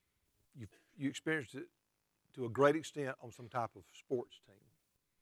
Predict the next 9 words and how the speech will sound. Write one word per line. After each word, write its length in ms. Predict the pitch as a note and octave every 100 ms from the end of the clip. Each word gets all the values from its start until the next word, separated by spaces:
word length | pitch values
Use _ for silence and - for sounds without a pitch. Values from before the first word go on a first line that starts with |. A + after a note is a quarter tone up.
| _ _ _ _ _ _ _ _ _
There 220 | C#3+ E3+ D3
are 140 | A#2+
people 440 | - F3 - E3+
who, 260 | C3+ C3+ A2+ _ _ _ _ _ _ _ _ _ _ -
who 80 | D#3
are 80 |
on 100 | E3+
a 60 | E3
team, 420 | - E3+ C3 G#2